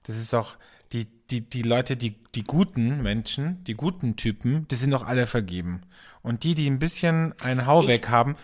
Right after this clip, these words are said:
Speaker 1: die sind Single.
Speaker 2: Ich muss tatsächlich sagen, ich sehe es komplett andersrum, weil die sind vergeben, die ich vielleicht gut <laughs> finde, was noch lange nicht heißt, dass sie gut sind.
Speaker 1: Ach so.
Speaker 2: Ne?
Speaker 1: Ja.
Speaker 2: Ja.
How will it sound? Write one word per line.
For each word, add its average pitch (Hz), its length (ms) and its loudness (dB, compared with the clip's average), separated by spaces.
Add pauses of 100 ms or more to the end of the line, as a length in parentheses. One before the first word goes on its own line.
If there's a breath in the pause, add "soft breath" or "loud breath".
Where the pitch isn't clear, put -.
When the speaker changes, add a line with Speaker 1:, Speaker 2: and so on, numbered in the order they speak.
(100)
Speaker 1:
die 143 80 0
sind 170 200 4
Single. - 260 -2
Speaker 2:
Ich 185 120 -4
muss 180 140 -10
tatsächlich 175 640 -8
sagen, 143 280 -4
ich 151 120 -12
sehe 160 120 -10
es 156 100 -14
komplett 160 540 -8 (160)
andersrum, 147 800 -6
weil 131 160 -6 (140)
die 196 340 -8
sind 151 320 -10
vergeben, 147 580 -10
die - 200 -14
ich - 140 -14
vielleicht 143 440 -8
gut 233 280 -10
<laughs> - 220 -10
finde, 180 440 0 (320 loud breath)
was 151 240 -4
noch 175 140 -10
lange 220 360 4
nicht 190 260 -6
heißt, 170 260 -2
dass 175 180 -6
sie 170 100 -8
gut 180 240 -8
sind. 104 480 -10 (180)
Speaker 1:
Ach 107 140 -6
so. 107 320 -6 (120)
Speaker 2:
Ne? 175 280 -4 (160)
Speaker 1:
Ja. - 200 -10 (280)
Speaker 2:
Ja. 151 300 -4